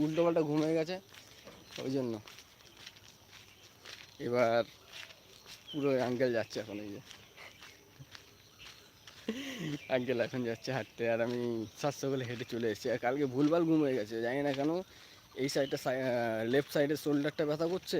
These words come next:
আর তার মধ্যে কালকে একটুখানি রেগে গেছিলাম ভাই, রাগ কন্ট্রোল করার জন্য দেয়ালের আগের ঠেলে মেরে দিয়েছি, ব্যাস, হাত গেছে, হাত ভালো করে এটা ইয়ে করতে পারছি না, জিনিস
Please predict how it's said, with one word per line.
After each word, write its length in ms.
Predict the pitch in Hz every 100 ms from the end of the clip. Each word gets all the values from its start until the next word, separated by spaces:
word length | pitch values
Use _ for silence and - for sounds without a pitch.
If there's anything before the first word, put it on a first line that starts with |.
| 98
আর 100 | 98
তার 160 | 131 127
মধ্যে 220 | 131 127
কালকে 280 | 120 123 143
একটুখানি 420 | 143 - 175 185 143
রেগে 240 | 139 139
গেছিলাম 340 | 135 143 139 127
ভাই, 160 | 135 131
রাগ 300 | 107 113 120 - - - - - - - - - - - - -
কন্ট্রোল 320 | 139 131 143 139
করার 220 | 139 131
জন্য 140 | 147 143 123
দেয়ালের 340 | 131 131 139
আগের 180 | 131 139 151
ঠেলে 200 | 151 143
মেরে 220 | 151 160
দিয়েছি, 220 | 196 196 180
ব্যাস, 240 | 127 117 - 151
হাত 140 | 143 143
গেছে, 240 | 156 160 175
হাত 200 | 147 143 - - - - - - - - - - - - - - 139
ভালো 240 | 143 143
করে 380 | 151 139 135 127
এটা 200 | 127 143 131 127
ইয়ে 120 | 123
করতে 240 | 131 139 135
পারছি 300 | 123 - 160
না, 160 | 143 147 147 143 - - 147 139
জিনিস 200 | 147